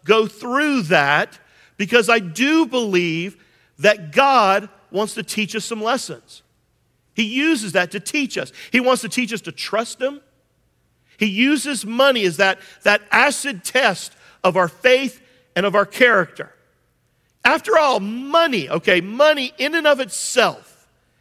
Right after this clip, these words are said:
it's, it's really neutral. Money is not the root of all evil.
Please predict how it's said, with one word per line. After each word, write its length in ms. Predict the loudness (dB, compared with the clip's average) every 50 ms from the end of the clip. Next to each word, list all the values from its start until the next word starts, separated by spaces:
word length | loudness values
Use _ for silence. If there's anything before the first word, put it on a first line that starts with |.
| _ _ _ _ _ _
it's, 220 | -4 -4 -4 -4 -4
it's 220 | -4 -4 -4 -4 -2
really 340 | 0 0 2 2 0 -2
neutral. 720 | -4 -6 -6 -4 -2 -2 -2 -2 -4 -6 -12 -12 -14 -16 _ _ _ _ _ -10
Money 800 | -10 -8 -8 -8 -4 0 2 2 2 2 2 -2 -2 -4 -6 -8 -12 _ _ _ _ _ _ _
is 300 | -2 -2 -2 -2 -4 -8
not 800 | -10 -8 -8 -8 -4 0 2 2 4 4 4 2 0 -2 -8 -20 _
the 180 | -4 -2 -2 -2
root 580 | -2 -4 -2 0 0 0 -2 -4 -6 -12 -20 -20 _ _ _ _ _ _
of 160 | 0 0 0
all 420 | 0 0 2 4 4 2 2 -2 -4
evil. 460 | -4 -4 -4 -4 -4 -6 -10 -16 -18